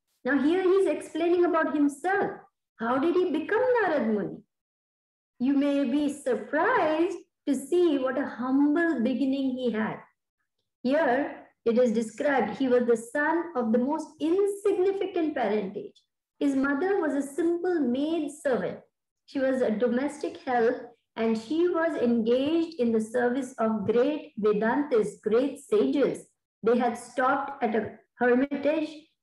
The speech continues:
during the four months of the rainy season, and she was engaged in helping, in cleaning up, in doing the household chores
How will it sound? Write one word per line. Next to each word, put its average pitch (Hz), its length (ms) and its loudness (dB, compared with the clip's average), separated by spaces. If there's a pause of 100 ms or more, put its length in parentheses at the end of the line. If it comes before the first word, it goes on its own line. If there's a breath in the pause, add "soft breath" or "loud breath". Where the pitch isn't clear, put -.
during 233 300 2
the 233 120 0
four 247 260 0
months 240 300 -2
of 220 120 -6
the 214 80 -4
rainy 226 420 0
season, 247 380 -4 (640)
and 294 380 -2 (360)
she - 180 -6
was 226 180 2
engaged 233 800 0
in 220 180 0
helping, 254 720 -4 (180)
in 220 220 4
cleaning 262 420 2
up, 240 400 4
in 196 240 2
doing 220 340 4
the 202 300 0
household 226 460 0
chores 233 420 0